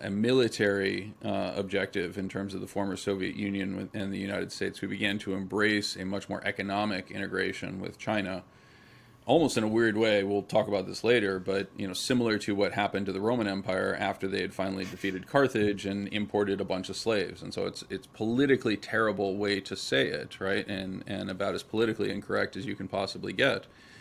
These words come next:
But the influx of one point four billion Chinese into the U S labor force is not all that meaningfully different from the influx of slaves into the Roman labor force following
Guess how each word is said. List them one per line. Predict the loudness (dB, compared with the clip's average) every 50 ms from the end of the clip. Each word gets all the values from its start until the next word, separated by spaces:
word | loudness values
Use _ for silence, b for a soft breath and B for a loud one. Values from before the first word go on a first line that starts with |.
| B B B B B B B B
But | -4 -2
the | -2 -2 2
influx | 4 4 6 4 4 4 6 6 4 4 2 2 2
of | 2 2 2
one | 0 0 0 0
point | 0 -2 -2 0
four | 0 0 0 2
billion | 2 2 2 2 0 0 -2 -4 -4
Chinese | -4 -2 -2 0 2 2 2 2 2 0 -2 -2 -2
into | -4 -4 -4 -4 -4 -4
the | -4 -4 -6
U | -6 -4 -2 2 2 4 4
S | 4 2 2 2
labor | 2 2 2 2 0 -2
force | -2 -4 -4 -2 -2 -4 -4 -4 -6
is | -6 -6 -4
not | -2 2 2 2 2 0 -2 -6 -6 -2
all | 0 0 0 2
that | 2 0 0 0
meaningfully | -2 -2 -2 -2 -2 -4 -4 -2 -2 -2
different | 0 0 0 0 -2 -6 -6 -6 -8 -8
from | -6 -6 -4 -4
the | -2 -2
influx | -2 -2 -2 0 0 -2 -2 -2 -6
of | -8 -6
slaves | -4 0 2 4 4 4 2 0 0 -2 -4
into | -4 -6 -6 -6
the | -4 -2
Roman | -2 0 0 0 0 0 -2 -2 -4 -4 -4
labor | -4 -4 -2 -4 -6
force | -6 -4 -4 -4 -4 -4 -6 -6
following | -2 2 2 2 2 0 -2 -6 -8 -8 -10